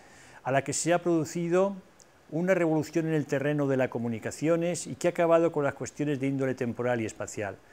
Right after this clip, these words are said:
En dos mil trece Internet, sin embargo, apenas tiene veintiún años de vida.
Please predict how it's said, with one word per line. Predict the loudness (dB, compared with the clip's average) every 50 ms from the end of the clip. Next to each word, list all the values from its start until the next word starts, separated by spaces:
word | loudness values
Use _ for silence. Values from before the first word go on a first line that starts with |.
| -20 -20 -20 -18 _
En | -4 0 2
dos | 2 2 2
mil | 2 0 -2
trece | 0 0 0 0 0 0 -2 -2
Internet, | -2 -2 -2 -2 -2 -2 -2 -2 -2 -2 -4 -10 -20 -20 -20 _ _ _ _ _ -20 -20 -20 -20 -20 -16
sin | -8 -2 0 2
embargo, | 2 2 4 4 2 4 4 4 4
apenas | 4 2 2 -2 -2 -2 -4 -4
tiene | -2 -2 0
veintiún | 2 0 0 -2 -2 -4 -2 -2
años | -2 -2 -2 -2 -4
de | -4 -4
vida. | -4 -4 -4 -6 -6 -8